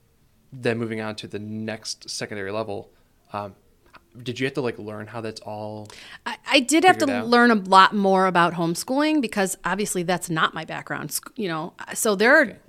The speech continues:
Speaker 2: that's a whole different world.
Speaker 1: Mm-hmm.
Speaker 2: And, and it's different by state. Like, there are different state laws for each, for homeschooling. So I had to learn, I had to do a lot of learning, which thankfully I had a lot of homeschool, um, parents around me that were helping me learn.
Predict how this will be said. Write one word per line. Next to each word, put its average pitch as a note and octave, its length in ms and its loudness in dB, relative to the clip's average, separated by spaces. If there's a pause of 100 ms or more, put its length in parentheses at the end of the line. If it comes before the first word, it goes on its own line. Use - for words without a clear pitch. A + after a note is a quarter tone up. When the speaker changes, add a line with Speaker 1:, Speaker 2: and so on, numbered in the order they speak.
Speaker 2:
that's G#3+ 220 -6
a A3+ 40 -2
whole C4 280 2
different A3+ 500 2
world. D#3+ 460 -6
Speaker 1:
Mm-hmm. G#2+ 220 -14 (180)
Speaker 2:
And, B3 260 6
and B3 160 6
it's A#3+ 140 0
different B3+ 300 0
by F#3 120 0
state. - 460 -4 (120)
Like, F#3 180 -4
there G3+ 120 2
are F#3 60 2
different F#3+ 320 -2
state - 320 -2
laws E3+ 360 -2
for - 160 -10
each, F3 260 -10
for - 180 -12
homeschooling. A3+ 680 -4 (680)
So A#3 320 4
I G3+ 80 4
had A#3 180 0
to A3+ 80 0
learn, F#3+ 340 0
I F3 40 0
had G3 80 0
to F#3+ 80 -8
do F#3+ 120 -2
a - 20 0
lot F3+ 180 6
of A3 80 4
learning, F3 260 0
which F3 180 -6
thankfully F#3 380 -2
I - 20 -2
had F3+ 120 -4
a - 40 -2
lot E3+ 160 0
of E3+ 60 -6
homeschool, F3 800 -6
um, D#3+ 340 -6 (380)
parents F3+ 440 -4
around E3 360 -6
me A#3+ 140 -2
that G3 120 -4
were E3 100 -6
helping F3+ 400 -4
me G3+ 220 -2
learn. F3 400 -4